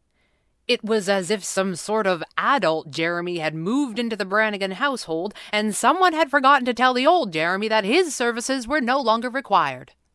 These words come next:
"Mom!" he had called again, more plaintive this time. "I'm right here," she had said with a smile, still holding a dish towel in one hand and a cup in another. Jeremy had spun on his heels as if shocked.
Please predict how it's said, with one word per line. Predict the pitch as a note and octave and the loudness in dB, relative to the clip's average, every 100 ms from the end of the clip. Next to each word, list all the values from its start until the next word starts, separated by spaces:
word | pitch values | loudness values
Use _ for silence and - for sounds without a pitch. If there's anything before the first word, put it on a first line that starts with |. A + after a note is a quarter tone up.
| _ _ _ _ _ _ _ _ _ _ _ _ _ | _ _ _ _ _ _ _ _ _ _ _ _ _
"Mom!" | F3+ B3 F4+ G4 F4+ F#4 F#4+ E4 - _ _ _ | -2 2 6 8 8 8 6 4 -4 _ _ _
he | C#3+ | -8
had | C#3 | -8
called | - D3 D3 | -6 -6 -2
again, | C#3+ C3+ C3+ _ _ _ - | -2 -4 -6 _ _ _ -6
more | F4 F4 | 2 4
plaintive | - B3+ A3 D3 B2+ | 4 0 0 -2 -6
this | C3 - | -8 -8
time. | C3+ A#2 A2+ - _ - - - - _ _ _ | -8 -10 -14 -20 _ -20 -20 -20 -20 _ _ _
"I'm | A#3+ A#3 G3 | -6 -4 -2
right | G3+ E4 - | -2 -4 -6
here," | A3 G3+ F3 E3 G3+ G#3+ _ _ _ | -6 -4 -6 -8 -12 -18 _ _ _
she | - E3 | -12 -10
had | C3+ C3 | -8 -6
said | D#3+ | -6
with | C3 C3+ | -6 -10
a | |
smile, | - - C#3 C3 C#3+ F3+ _ - _ | -10 -8 -8 -10 -14 -20 _ -20 _
still | - C4 C4+ | -2 2 2
holding | A3+ A#3 G#3 G3 | 2 -2 -2 -4
a | |
dish | F3 G3+ - | -4 -6 -4
towel | E3 D#3 E3 | -2 -2 -2
in | F#3 | -4
one | F3+ C#3 | -6 -8
hand | C3+ C3 D#3+ | -8 -8 -8
and | D#3 | -12
a | C#3 | -6
cup | D3+ D3+ | -4 -4
in | E3 | -6
another. | F3+ C3 D3 E3 _ _ _ _ _ _ _ _ - | -8 -10 -14 -20 _ _ _ _ _ _ _ _ 0
Jeremy | G3+ G3+ F3+ | 2 4 0
had | D#3+ D#3 | -4 -6
spun | - F3+ E3+ | 0 0 0
on | D3+ | -2
his | C#3 | -6
heels | G3 F3 D3+ | -4 -4 -4
as | C#3+ D#3 | -4 -6
if | E3 | -6
shocked. | - G3 D3+ - | -4 -2 -2 -6